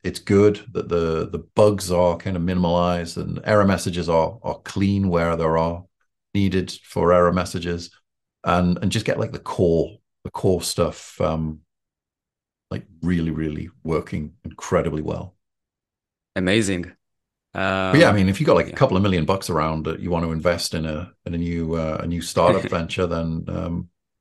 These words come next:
Speaker 1: I can sh-, happily share my email address.
Speaker 2: <laughs> Absolutely.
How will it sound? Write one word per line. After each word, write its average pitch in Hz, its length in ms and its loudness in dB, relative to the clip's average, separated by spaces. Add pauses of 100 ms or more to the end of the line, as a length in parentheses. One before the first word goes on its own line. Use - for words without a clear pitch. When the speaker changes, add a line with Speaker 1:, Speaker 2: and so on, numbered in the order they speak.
(220)
Speaker 1:
I 98 80 -10
can 95 240 -6
sh-, - 200 -10
happily 110 340 0
share 104 180 2
my 92 140 2
email 82 240 0
address. - 400 -10 (560)
Speaker 2:
<laughs> - 1400 -6
Absolutely. 104 640 0